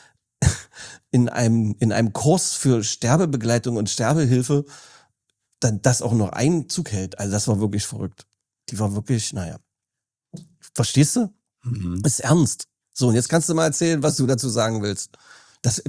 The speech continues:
Speaker 1: trifft dich jetzt, du bist zu jung noch für das Thema, oder?
Speaker 2: Sterbehilfe?
Speaker 1: Ja. Das geht nicht um Sterbehilfe, sondern um gute Begleitung. Und das waren wirklich, ich kann das nur vom Hospiz Magdeburg, kann es nur empfehlen,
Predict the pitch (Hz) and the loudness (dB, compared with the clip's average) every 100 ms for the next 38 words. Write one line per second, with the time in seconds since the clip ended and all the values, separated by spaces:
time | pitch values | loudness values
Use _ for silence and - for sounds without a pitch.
0 | 107 143 - 143 160 - 113 - 131 120 | -2 -2 -2 -2 -2 0 0 0 2 2
1 | 175 110 110 101 - 139 107 98 170 175 | 2 0 -2 -2 -2 -2 -2 -2 -6 -10
2 | _ - - - 95 107 117 123 147 - | _ -14 -12 -2 4 6 6 4 0 4
3 | 127 165 120 _ _ _ _ _ _ _ | 4 2 -2 _ _ _ _ _ _ _
4 | _ - - 143 151 143 131 139 135 135 | _ -4 0 2 2 -2 -2 0 2 2
5 | 151 135 123 120 113 151 127 110 113 147 | 0 0 0 0 0 0 0 0 0 0
6 | 131 107 - 113 113 120 139 131 - 123 | 0 -2 0 0 2 0 0 -2 0 2
7 | 127 117 131 143 131 117 117 - 135 113 | 2 4 2 2 2 0 0 -2 -2 -2
8 | 127 135 131 120 120 135 135 131 139 | -2 -2 0 0 0 0 0 0 0